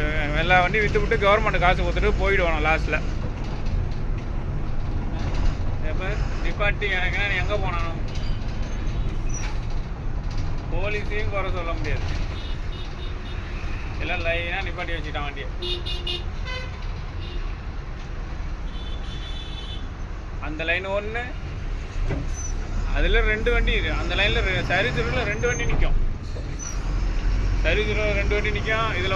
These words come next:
ஒரு வண்டி நிக்கும். ஆனா இதுல ஒண்ணு தான் போனோம். ஒரு பக்கத்துக்கு நாலு சாலை இருக்கு. நாலு சாலையில ஒரு சாலை தான் யூஸ் ஆகும். மத்த மூணு சாலையில எப்பயுமே வண்டி நின்னுட்டு தான் இருக்கும்.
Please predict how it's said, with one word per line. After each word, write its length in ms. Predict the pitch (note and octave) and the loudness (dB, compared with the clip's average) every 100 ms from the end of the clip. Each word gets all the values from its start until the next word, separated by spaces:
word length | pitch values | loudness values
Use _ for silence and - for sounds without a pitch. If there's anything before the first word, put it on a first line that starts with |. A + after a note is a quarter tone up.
| G3 | 2
ஒரு 100 | F#3+ | 2
வண்டி 160 | F#3+ G3 | 2 2
நிக்கும். 260 | F#3+ G#3+ G#3+ | 2 2 2
ஆனா 100 | G3+ F#3+ | 2 2
இதுல 140 | F#3 F3 | 2 2
ஒண்ணு 140 | F#3 G3+ | 2 2
தான் 140 | G3+ F#3+ | 2 2
போனோம். 240 | F#3 - - - - - - - - D#3 | 4 4 2 -2 -4 -2 -2 -2 -2 -2
ஒரு 100 | D3+ | -2
பக்கத்துக்கு 400 | E3 A#3 A3+ A#3+ A3 | 0 0 0 0 2
நாலு 200 | G3 G3+ G3+ - | 2 2 2 4
சாலை 200 | G3+ A3 G#3 | 4 4 0
இருக்கு. 260 | F#3 E3+ F#3 A3+ F3 | 0 0 0 0 0
நாலு 200 | F3 F#3 E3+ | 0 0 0
சாலையில 340 | F3+ G#3 G#3 G3 | 2 4 2 0
ஒரு 100 | G3 F#3+ | 0 2
சாலை 200 | F#3+ G3 G3 | 2 2 2
தான் 140 | A3+ G#3 | 0 0
யூஸ் 160 | A3 G3+ | 0 0
ஆகும். 260 | F3 D3+ - - - | 2 0 2 2 2
மத்த 240 | E3+ G#3+ F#3 | 2 2 0
மூணு 180 | G#3 G#3 F3+ | -2 -4 0
சாலையில 340 | F#3+ G#3+ G#3+ G3 F#3 | 2 2 2 2 2
எப்பயுமே 360 | - G#3 F#3 G3+ | 2 0 0 0
வண்டி 220 | F#3 G3 | 2 2
நின்னுட்டு 320 | F#3+ G3+ G3 G3 | 2 2 2 2
தான் 100 | F#3+ | 2
இருக்கும். 240 | F#3+ - | 0 -2